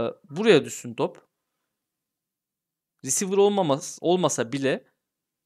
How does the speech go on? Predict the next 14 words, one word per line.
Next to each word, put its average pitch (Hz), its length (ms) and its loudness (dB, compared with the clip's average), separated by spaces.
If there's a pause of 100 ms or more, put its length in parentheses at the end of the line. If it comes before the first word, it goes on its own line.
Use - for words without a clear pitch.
(240)
oyun 175 220 0
kurucu 117 520 -8 (420)
tackle 170 280 -2
box'ın 135 260 -2
dışına 165 200 -6
çıktığı - 240 -12
için 180 220 -8
ve 147 120 -8
top 151 300 -4
line 151 120 2
of 170 80 -4
scrimmage'i 120 320 -10
geçtiği 135 300 -6
için 196 300 -12